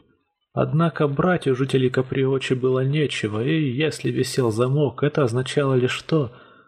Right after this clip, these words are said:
что съемщик на квартире отсутствовал. Спустившись во двор, Рик заметил на скамейке троих мужчин,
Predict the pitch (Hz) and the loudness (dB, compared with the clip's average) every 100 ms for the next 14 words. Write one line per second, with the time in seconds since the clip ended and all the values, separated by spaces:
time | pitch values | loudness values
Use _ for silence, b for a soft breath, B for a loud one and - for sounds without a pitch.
0 | B - 151 139 - 143 131 135 131 127 | B -4 0 0 2 2 2 0 0 2
1 | 127 120 127 120 120 - 110 - - - | 0 2 0 2 0 0 -2 -2 -4 -4
2 | - - _ _ _ _ _ _ _ _ | -4 -10 _ _ _ _ _ _ _ _
3 | _ - 117 - 117 - 120 117 113 117 | _ -2 -2 2 0 0 -2 0 0 0
4 | 143 151 120 113 151 156 123 139 151 143 | -2 -2 -2 -2 -2 0 0 0 0 0
5 | 131 131 - 131 135 135 131 131 131 123 | 0 -2 -2 0 0 0 -2 0 0 0
6 | 127 123 - - 98 101 | 0 -2 0 0 -2 -2